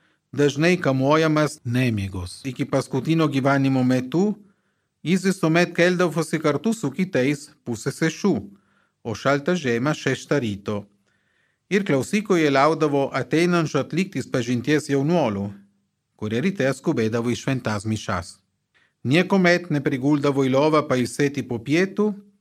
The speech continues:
net paskutiniais savo gyvenimo metais. Toks nuolatinis aukojamasis alino jo sveikatą. Kunigas Bosko ilgą laiką vargino kojų tinimas ir stuburo ataugos.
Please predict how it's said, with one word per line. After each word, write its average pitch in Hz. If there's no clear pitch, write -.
net 180
paskutiniais 180
savo 151
gyvenimo 117
metais. 98
Toks 160
nuolatinis 147
aukojamasis 143
alino 143
jo 127
sveikatą. 104
Kunigas 135
Bosko 151
ilgą 143
laiką 170
vargino 151
kojų 147
tinimas 175
ir 143
stuburo 151
ataugos. 110